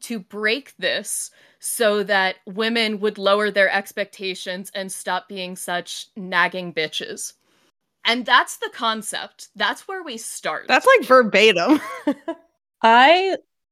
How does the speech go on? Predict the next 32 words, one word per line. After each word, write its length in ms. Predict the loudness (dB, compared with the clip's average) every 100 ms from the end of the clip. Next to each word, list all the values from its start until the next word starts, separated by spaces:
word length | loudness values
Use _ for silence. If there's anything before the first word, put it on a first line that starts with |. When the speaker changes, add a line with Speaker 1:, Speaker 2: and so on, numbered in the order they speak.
| _ _ _ _ _ _
Speaker 3:
turned 320 | -6 0 0 -2
this 200 | -8 -8
movie 260 | -8 -6
off. 260 | -4 -6 -6 _ _ 2
That 180 | 4
is 140 | 4 4
all 180 | 2 2
I'll 100 | -2
say. 440 | 0 2 4 2 -2
<laughs> 140 | 0 2
I 80 |
got 200 | 6 6
about 340 | 6 6 4 2
thirty-five 680 | 4 4 2 2 2 2 -2
minutes 320 | -6 -6 -4
in 240 | -2 -2
and 120 | -2
I 80 | -4
was 160 | -4 -4
like, 260 | -6 -8 -10
"This 280 | -10 -10
is 380 | -10 -12 -14 -18 -20 _ -14
not 560 | -8 -2 0 0 -2 -6
watchable." 580 | -6 -6 -6 -12 -12 -14 _ _ _ _ _ _ -2
I'm, 240 | 0 2
like, 220 | 2 2
impressed 460 | -2 -2 0 0 -2
that 140 | -8
you 260 | -6 -8 -8
both 320 | -8 -8 -6
watched 340 | -4 -6 -10
it. 240 | -14 -16